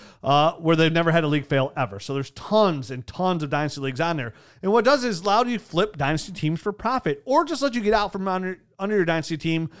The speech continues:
without walking away from a league and getting some money back. And offers off-, also offers an opportunity to win some great prizes. Like, every week you get onto their leaderboard,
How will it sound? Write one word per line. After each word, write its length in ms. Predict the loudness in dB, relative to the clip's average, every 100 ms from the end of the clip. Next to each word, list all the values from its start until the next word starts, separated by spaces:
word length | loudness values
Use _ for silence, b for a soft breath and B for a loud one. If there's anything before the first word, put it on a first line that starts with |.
| B 0
without 260 | 2 4
walking 260 | 2 0 0
away 160 | -2 -2
from 180 | -2
a 20 | 0
league 260 | 0 0
and 160 | -4 -2
getting 300 | -2 0 -4
some 380 | -4 -2 -2 -4
money 360 | -8 -4 -4 -4
back. 420 | -4 -4 -4 -10 B B
And 100 | -4
offers 480 | 2 2 2 -4 -4 -6
off-, 320 | 2 2 2 -4 _
also 380 | 0 0 2 -2
offers 380 | 2 0 0 -4
an 60 | -4
opportunity 400 | -6 -4 -4 -2
to 60 |
win 160 | -2 -4
some 140 | -8
great 240 | -4 -4 -4
prizes. 460 | -2 0 0 -2 -4
Like, 120 | -2
every 240 | 0 0
week 260 | 0 -2 -4 B B B
you 100 | 0
get 120 | 0
onto 180 | 0 -2
their 120 | -2
leaderboard, 760 | -2 0 2 0 2 0 0